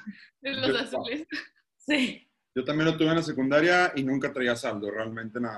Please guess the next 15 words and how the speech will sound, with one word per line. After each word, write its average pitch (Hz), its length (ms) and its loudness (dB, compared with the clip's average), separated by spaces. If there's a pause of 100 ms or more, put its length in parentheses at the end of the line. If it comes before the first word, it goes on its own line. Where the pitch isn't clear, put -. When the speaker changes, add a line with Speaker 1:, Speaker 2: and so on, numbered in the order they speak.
Speaker 2:
más 101 160 -16
era, 113 220 -2
pues, 196 180 -4
por - 100 -2
Speaker 3:
Exacto. 175 160 2
Speaker 2:
traer 110 200 0
el 117 100 0
celular. 113 380 -4
Speaker 3:
Solamente 339 460 2
jugabas 302 420 2
a 403 60 0
la 381 80 0
viborita. 220 600 0 (460)
Speaker 2:
Sí. 123 280 -2
Speaker 3:
¿Te 247 140 -2